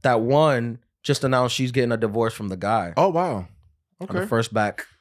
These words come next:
Speaker 1: Bachelor.
Speaker 2: What about the Golden
Speaker 1: Uh,
Speaker 2: Bachelor? Like, I
Speaker 1: Is
Speaker 2: think
Speaker 1: that still
Speaker 2: that
Speaker 1: going? Or did he die?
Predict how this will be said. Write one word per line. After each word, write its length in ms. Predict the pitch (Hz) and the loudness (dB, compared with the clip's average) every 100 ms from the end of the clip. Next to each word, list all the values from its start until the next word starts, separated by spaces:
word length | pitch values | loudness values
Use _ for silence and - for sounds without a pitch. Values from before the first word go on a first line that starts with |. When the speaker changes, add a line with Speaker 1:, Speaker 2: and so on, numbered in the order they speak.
| _ | _
Speaker 1:
Bachelor. 760 | 127 110 107 - 78 73 57 53 | -4 -2 -2 -4 -10 -10 -8 2
Speaker 2:
What 120 | 170 220 | 4 6
about 240 | 262 269 | 4 4
the 60 | 170 | 2
Golden 360 | 151 190 175 | 0 0 0
Speaker 1:
Uh, 20 | 127 | -2
Speaker 2:
Bachelor? 440 | 123 117 101 110 104 - - | -6 -10 -12 -14 -16 -20 -18
Like, 260 | 123 127 - | -18 -12 -10
I 60 | |
Speaker 1:
Is 40 | 165 | -2
Speaker 2:
think 120 | 131 | 2
Speaker 1:
that 100 | 156 | 4
still 140 | - 208 | 6 4
Speaker 2:
that 80 | 185 | 4
Speaker 1:
going? 280 | 233 294 - _ | 2 -2 -8 _
Or 60 | 131 | -2
did 100 | 131 | 0
he 60 | 123 | 2
die? 320 | 117 101 | 2 0